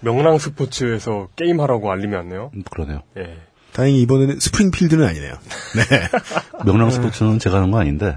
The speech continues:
Speaker 1: 예.
Speaker 2: 그 앱스토어 아이디를 딸하고 공유하다 보니까,
Speaker 1: 아.
Speaker 2: 예, 자동으로 깔리더라고요, 막.
Speaker 3: 아, 따님 핑계를 내시는, 아, 못난 학부모.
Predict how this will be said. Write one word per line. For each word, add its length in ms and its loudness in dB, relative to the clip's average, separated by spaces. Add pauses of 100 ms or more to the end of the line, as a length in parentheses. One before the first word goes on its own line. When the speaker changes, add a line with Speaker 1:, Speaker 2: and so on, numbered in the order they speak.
(140)
Speaker 1:
예. 260 -14 (200)
Speaker 2:
그 160 -14
앱스토어 420 -2
아이디를 240 -2
딸하고 360 -2
공유하다 400 0
보니까, 500 -10
Speaker 1:
아. 460 -14 (120)
Speaker 2:
예, 120 -10 (300)
자동으로 340 2
깔리더라고요, 500 -6
막. 120 -20 (340)
Speaker 3:
아, 120 -12
따님 300 -2
핑계를 480 -2
내시는, 460 -2
아, 120 -6
못난 320 2
학부모. 380 -4